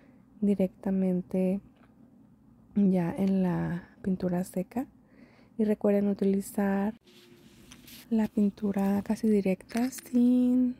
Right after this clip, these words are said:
rebajar tanto con agua para que no se les riegue y así esté más intensa. Y pues así, amigos, este, así casi estoy terminando.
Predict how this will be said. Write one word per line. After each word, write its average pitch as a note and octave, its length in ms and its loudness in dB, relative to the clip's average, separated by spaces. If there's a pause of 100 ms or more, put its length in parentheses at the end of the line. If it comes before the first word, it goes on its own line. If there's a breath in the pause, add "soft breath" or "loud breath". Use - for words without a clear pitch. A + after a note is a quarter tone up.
(120)
rebajar G#3 520 -2
tanto G3+ 280 -4
con F#3+ 200 -4
agua G#3 460 -2
para G3+ 240 -6
que G#3 260 -4
no G3+ 160 -2
se G3+ 120 -6
les F#3+ 200 -2
riegue G#3 520 -2 (880 loud breath)
y G#3 200 2
así G3+ 760 0
esté G#3 440 -4
más G3 260 -2
intensa. G#3 720 -2 (2250 loud breath)
Y A#3 100 -4
pues - 200 -8
así, G#3 240 -2
amigos, G#3 720 -2
este, F#3 800 -4 (1800 loud breath)
así G3+ 200 -6
casi G3+ 220 -6
estoy G#3 200 -8
terminando. G3 800 -2